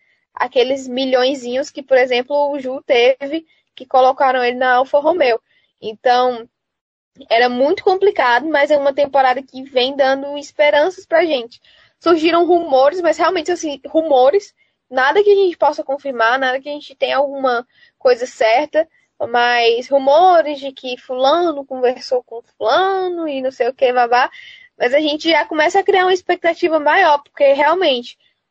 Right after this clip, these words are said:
a temporada dele vem sendo muito boa e um possível, é, título no final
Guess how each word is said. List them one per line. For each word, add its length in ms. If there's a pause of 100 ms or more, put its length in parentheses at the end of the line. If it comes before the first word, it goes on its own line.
(160)
a 120
temporada 400
dele 180
vem 140
sendo 220
muito 280
boa 320
e 120
um 80
possível, 880
é, 420 (400)
título 640 (320)
no 100
final 560